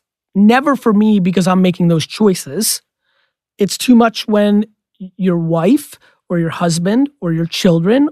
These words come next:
or somebody else significant to you, your partner, tells you it's too much.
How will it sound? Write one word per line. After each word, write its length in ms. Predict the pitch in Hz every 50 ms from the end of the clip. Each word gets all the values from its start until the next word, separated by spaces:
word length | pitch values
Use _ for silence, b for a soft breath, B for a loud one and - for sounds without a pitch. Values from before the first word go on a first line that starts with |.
| _ -
or 200 | 185 170 165 156
somebody 360 | - - 196 190 202 202 175
else 160 | 160 180 180
significant 540 | - 214 180 170 175 - 190 170 180 185 175
to 80 | -
you, 120 | 190 175 196
your 140 | 208 175 165
partner, 520 | - - 165 160 170 175 202 220 269 285 b b b b b b _
tells 280 | - - 175 180 175 -
you 100 | 208 208
it's 140 | 214 - -
too 120 | - 233
much. 400 | 262 311 320 - - - - -